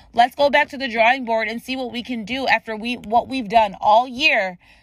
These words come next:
See if we can either make some new goals that are, you know, e-, not easier, that are more attainable for us, or,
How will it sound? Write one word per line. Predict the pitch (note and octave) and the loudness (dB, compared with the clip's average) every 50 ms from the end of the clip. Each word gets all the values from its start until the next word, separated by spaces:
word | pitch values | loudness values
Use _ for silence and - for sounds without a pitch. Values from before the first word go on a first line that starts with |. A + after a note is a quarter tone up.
| _ _ _ _ | _ _ _ _
See | - - D4 D4 | -14 -8 -4 -4
if | D#4 D#4 A#3+ B3+ | -4 -4 -6 -8
we | D4+ D4+ | -10 -10
can | B3 D4 C#4 A#3 A3 - - | -8 -6 -8 -8 -8 -8 -8
either | B3 A#3 A3+ G#3 | -4 -4 -4 -2
make | G#3+ A3+ B3 A#3+ | 0 -2 -2 -2
some | - - D4 C#4+ | -2 -4 -4 -4
new | C#4 D4 D#4 C4+ | -4 -6 -8 -2
goals | - C#4+ D4 D4+ D#4 D#4 D4+ C#4 | 2 4 4 4 4 0 -2 -2
that | D4 B3+ | 0 0
are, | B3 A3+ G#3+ G#3 G3 G3 - A3 | 2 0 -2 -4 -10 -16 -16 -12
you | A3+ A#3+ A#3+ | -10 -6 -6
know, | A3+ G3+ | -6 -6
e-, | E3+ - A3+ - - A3 | -6 -12 -14 -14 -14 -10
not | A3+ A#3+ A#3+ - - | -2 -2 -2 -2 -2
easier, | G3+ G3+ F#3 D#3 E3+ D#3+ D#3 D#3+ | -6 -12 -10 -8 -6 -6 -6 -4
that | F3+ G3+ G3+ | -4 -4 -2
are | A3 A3+ | -2 -2
more | A3 A#3 A#3 A3+ | -2 -2 -2 -2
attainable | A3+ - - A3+ A3 B3+ A#3+ C4+ C#4 | -4 -6 -8 -8 -8 -6 -4 -4 -6
for | C4+ - C#4+ | -2 -2 -2
us, | C#4 C#4 C#4 D4 D4 - - - - - - - - _ _ _ _ | 2 2 2 2 0 -4 -10 -20 -20 -20 -20 -20 -20 _ _ _ _
or, | C4 C#4+ C#4+ C#4+ C#4+ C#4+ C#4+ C#4 C4+ C4+ - | 4 4 4 4 4 0 0 -2 -4 -6 -10